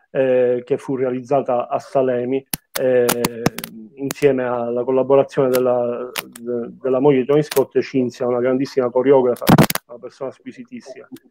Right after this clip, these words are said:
Eh, realizzammo questo primo festival, tra l'altro dedicato al primo festival che adesso è giunto, mi pare, alla sesta, settima edizione, eh, primo festival dedicato a Tony Scott, che è uno veramente dei più grandi interpreti clarinettisti,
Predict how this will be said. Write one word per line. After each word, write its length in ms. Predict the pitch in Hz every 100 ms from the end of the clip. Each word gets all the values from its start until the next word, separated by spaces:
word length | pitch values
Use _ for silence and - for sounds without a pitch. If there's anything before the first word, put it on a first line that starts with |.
| _ _ _
Eh, 480 | - 143 135 135 135
realizzammo 480 | 135 151 143 165 151
questo 300 | 147 151 156
primo 240 | 185 190
festival, 680 | 151 165 147 - 135 131 127
tra 120 | 135
l'altro 280 | 131 127 135
dedicato 460 | 123 123 127 131 127
al 80 |
primo 180 | - 135
festival 460 | 120 131 - 120 117
che 80 | 127
adesso 320 | 131 - 120
è 60 | 117
giunto, 280 | 131 131
mi 80 | 120
pare, 240 | 117 123 117
alla 260 | 117 117
sesta, 340 | 117 131 - 120
settima 380 | 131 - 131
edizione, 480 | 120 156 - 127 117 _ _ - - - -
eh, 500 | 139 127 127 123 123 -
primo 260 | 165 156
festival 520 | 131 147 - 135 127 123
dedicato 600 | 131 120 131 117 120 123
a 120 | 123
Tony 240 | - 131
Scott, 420 | 120 - 123 -
che 100 | -
è 140 | 127 - _ -
uno 240 | 135 131 120
veramente 560 | 123 123 127 139 131
dei 160 | 123 120
più 200 | 139 123
grandi 540 | 127 143 139 120 113 - _ -
interpreti 680 | 127 123 143 139 - 117
clarinettisti, 840 | 113 123 127 123 - 120 107 -